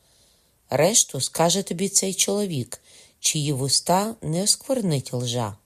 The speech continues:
бо в жилах його матері тече кров обраного народу". Нерон звернувся до Хілона. "Хто ти?" "Твій прихильник, Осірісе, і при цьому бідний стоїк".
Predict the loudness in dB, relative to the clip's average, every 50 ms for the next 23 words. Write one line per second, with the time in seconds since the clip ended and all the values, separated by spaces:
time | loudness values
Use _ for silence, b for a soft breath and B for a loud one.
0 | b b b b b b b b b b b b -4 -2 -2 0 2 2 2 2
1 | 2 0 0 -2 -2 0 0 2 2 2 2 2 2 2 0 0 -2 -2 -2 -2
2 | -4 -4 -4 -4 0 0 2 0 0 -2 -4 -2 0 2 2 2 0 -2 -4 -2
3 | -2 -2 0 2 2 2 2 2 0 0 -2 0 0 0 0 0 0 0 -2 -4
4 | -8 -14 -16 _ _ _ _ _ _ _ _ _ _ _ _ _ _ _ _ _
5 | _ _ _ _ _ _ _ _ _ _ _ _ _ -4 -2 0 0 2 2 0
6 | 0 0 0 0 0 -2 -2 -2 -2 -2 -2 -4 -4 -4 -6 -6 -6 -4 -2 -2
7 | 0 0 -2 -2 -4 -6 -8 -10 -12 _ _ _ _ _ _ _ _ _ _ _
8 | _ -14 -2 4 4 6 6 4 2 -2 -4 -4 -6 -10 _ _ _ _ _ _
9 | _ _ _ _ _ _ _ _ _ _ _ _ _ _ _ -6 -2 0 2 0
10 | 0 0 0 -2 -2 -2 -2 -4 -2 0 0 0 0 0 -2 -2 -2 -2 -2 0
11 | 0 0 0 -2 -2 0 2 2 2 2 0 -6 B B B B B B B B
12 | B -8 -6 -2 0 0 0 0 0 0 0 2 0 0 -2 -2 -2 -2 -2 -2
13 | 0 0 0 2 2 2 0 0 -2 0 0 0 -2 -4 -6 -10 -16 -20